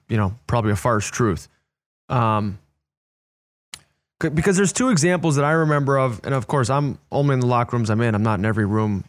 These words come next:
around the league, but I remember I had a couple friends, uh, with the Washington Capitals. And, uh, when Barry Trotz had come in, who's a coach that I'd had, you know, I wish I'd played for him more. I, I really was impressed with the level of detail,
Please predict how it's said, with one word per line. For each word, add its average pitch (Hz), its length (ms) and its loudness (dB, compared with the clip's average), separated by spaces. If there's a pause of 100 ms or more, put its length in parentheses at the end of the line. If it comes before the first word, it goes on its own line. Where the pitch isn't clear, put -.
around 113 220 0
the 98 100 -2
league, 131 320 0
but 120 120 0
I 135 40 2
remember 151 580 2
I 139 100 0
had 147 80 2
a 135 80 0
couple 127 260 -4
friends, 123 400 -2
uh, 110 300 -2
with 104 80 -6
the 110 60 -2
Washington 113 360 -2
Capitals. 104 640 -4 (1500)
And, 123 720 2
uh, 120 300 2
when 117 220 2
Barry 127 240 2
Trotz 117 320 0
had - 100 -10
come 107 220 0
in, 90 100 2
who's 107 140 2
a 113 40 -2
coach 120 300 0
that 117 100 2
I'd 117 140 2
had, 113 460 2
you 123 100 0
know, 113 60 2
I 113 60 2
wish 135 200 2
I'd 127 120 0
played 123 180 0
for 117 180 0
him 110 80 2
more. 110 320 2
I, 98 140 2
I - 120 0 (220)
really 127 200 2
was 120 120 2
impressed 113 380 0
with - 60 -10
the 110 60 0
level 113 240 2
of 110 80 0
detail, 123 800 0